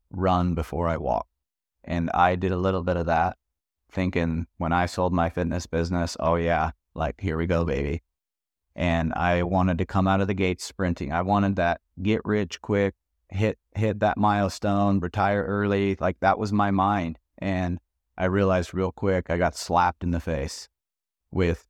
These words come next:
with failure time and time again. And I realized, well, wealth is created over time. It's the slow game.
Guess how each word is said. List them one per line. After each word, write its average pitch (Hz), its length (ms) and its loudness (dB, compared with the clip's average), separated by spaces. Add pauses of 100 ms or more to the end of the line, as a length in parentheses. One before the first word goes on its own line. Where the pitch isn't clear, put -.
(180)
with 87 360 -2 (460)
failure 80 560 0 (800)
time 101 280 2
and 95 100 0
time 92 240 0
again. 90 440 -2 (180)
And 87 280 -4
I 85 100 -2
realized, 87 480 0
well, 80 320 0 (1300)
wealth 101 340 4
is 98 120 -2
created 90 340 0
over 76 180 -4
time. 69 460 -2
It's - 220 -8
the 85 80 -6
slow 62 300 -4
game. 55 280 -6